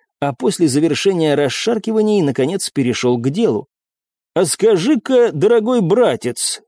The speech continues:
почему переданные мне порученцы выполняют чужие указания?» Ответ я не слышал, однако в тоне маркиза мелькнуло удовлетворение.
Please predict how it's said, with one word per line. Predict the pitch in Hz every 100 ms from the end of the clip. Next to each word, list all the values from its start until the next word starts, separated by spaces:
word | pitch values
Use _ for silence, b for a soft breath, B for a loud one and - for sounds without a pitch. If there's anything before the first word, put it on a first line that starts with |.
| -
почему | 151 247 330 214
переданные | 247 247 190 208 196 185
мне | 170 220
порученцы | - 180 147 - 269 196 214
выполняют | 175 175 170 220 220 196 -
чужие | - 190 170 214
указания?» | 160 143 196 226 233 160 101 90 - _ _ _ _ _ -
Ответ | 127 127 127 110
я | 120
не | 120
слышал, | 113 160 202 247 233 - B
однако | 117 127 214 220 175
в |
тоне | - 214 208
маркиза | 170 127 147 190 240
мелькнуло | 165 120 123 123 131
удовлетворение. | 151 135 143 131 170 123 165 101